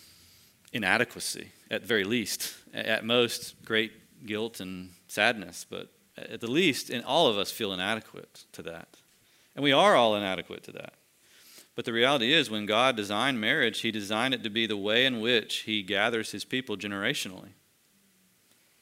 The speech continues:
You know, we, we believe that God is gracious and faithful to his people, not simply as individuals, but as families, in successive generations.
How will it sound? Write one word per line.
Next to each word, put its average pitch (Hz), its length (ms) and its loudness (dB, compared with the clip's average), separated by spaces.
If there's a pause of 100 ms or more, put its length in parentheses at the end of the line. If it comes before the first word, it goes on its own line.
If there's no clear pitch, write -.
(120)
You 98 80 -10
know, 92 60 -8
we, 107 260 -8
we 123 160 -2
believe 123 380 4
that 104 120 0
God 110 180 4
is 98 120 -2
gracious 113 440 -2
and 110 140 -8
faithful 117 300 2
to 110 100 -6
his 98 140 -4
people, 139 340 -4
not 120 320 -2
simply 120 320 -4
as 101 100 -2
individuals, 104 640 -4
but 98 140 -6
as 95 100 -4
families, 123 760 -4 (1160)
in 117 120 -4
successive 151 640 0
generations. 123 840 -2